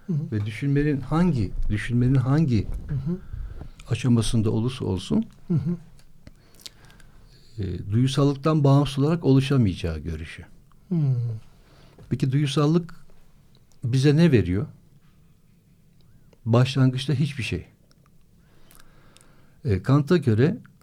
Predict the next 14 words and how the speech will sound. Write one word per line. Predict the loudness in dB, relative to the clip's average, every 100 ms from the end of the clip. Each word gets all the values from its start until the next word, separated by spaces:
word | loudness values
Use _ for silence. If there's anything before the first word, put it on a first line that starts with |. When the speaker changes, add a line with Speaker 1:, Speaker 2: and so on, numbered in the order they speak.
| _ _ -6
Speaker 2:
e, | -2 -2 -6 -10 -20 -20 -18 -4
benim, | 2 2 2 4
benim | 4 4
üzerime | 0 0 0 0 0 -6 -20 _ -20 -10 -4
etkiyen | -4 0 2 2 0 -6 -18
her | -4 0 4
ne | 4 2
ise | 0 -2 -4 -6 -14 -8
dışarıdan, | -6 -2 -2 -2 -4 -6 -14 -20 -10
yani | -10 -6
üze-, | -4 -4 -4
impress | -4 -4 -4 -4 -6 -10 -10 -2
ne | -2
ise, | -2 -4 -6